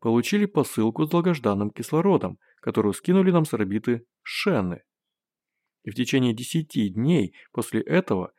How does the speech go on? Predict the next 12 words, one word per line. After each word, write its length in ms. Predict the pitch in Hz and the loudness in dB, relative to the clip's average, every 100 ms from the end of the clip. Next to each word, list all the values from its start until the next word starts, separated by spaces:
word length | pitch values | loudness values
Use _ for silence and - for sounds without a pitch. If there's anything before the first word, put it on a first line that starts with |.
| _ _ _ | _ _ _
пока 200 | 127 127 | 0 0
командование 560 | - 135 139 113 110 113 | 2 2 4 4 2 2
обеих 480 | 127 123 123 101 - | 0 2 2 2 0
армий 320 | 131 113 98 | 2 2 0
вели 220 | 104 120 | 0 0
переговоры 580 | - 110 107 117 123 107 | 0 0 2 2 4 2
о 140 | 110 | 2
возможности 720 | 107 131 113 131 110 101 - | 0 0 0 0 0 -4 -4
нашей 340 | 104 110 - 107 | 0 0 0 -4
эвакуации 640 | 104 107 - 110 104 - 95 | -2 -2 0 0 0 -4 -8
с 100 | 98 | -2
Риола, 480 | 107 165 160 95 | 0 2 0 -2